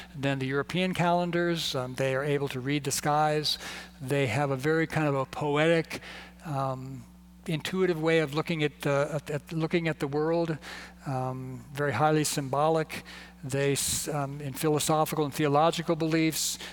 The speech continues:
they don't think the spoken word is sufficient, and so they look for images, songs, and flowers, and a lot of those will appear on the image of Our Lady of Guadalupe.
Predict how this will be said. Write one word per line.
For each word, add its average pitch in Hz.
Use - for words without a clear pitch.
they 160
don't 180
think 185
the 160
spoken 160
word 160
is 143
sufficient, -
and 139
so 156
they 151
look 151
for 147
images, 165
songs, 160
and 135
flowers, 151
and 143
a 139
lot 165
of 170
those 165
will 147
appear 160
on 143
the 147
image 156
of 135
Our 143
Lady 143
of 135
Guadalupe. 143